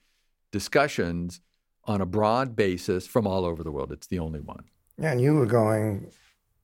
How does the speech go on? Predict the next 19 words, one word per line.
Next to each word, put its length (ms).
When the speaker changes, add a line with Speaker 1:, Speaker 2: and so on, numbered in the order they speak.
Speaker 2:
from 240
way 140
back 340
when 120
you 120
were 100
with 60
I 160
B 140
M 280
and, 220
Speaker 1:
Oh, 100
yeah. 200
Speaker 2:
uh, 160
Speaker 1:
I 80
think 180
I've 140
been 160
at, 100